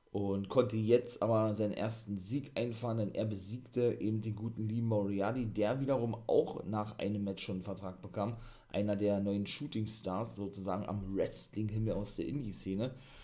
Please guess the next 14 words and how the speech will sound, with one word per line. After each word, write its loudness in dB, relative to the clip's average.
Denn -4
der 4
hatte -2
nämlich -2
ein -2
A 0
E -2
W -2
Dark -4
Match -6
gehabt, -6
glaub -4
ich, -2
oder -4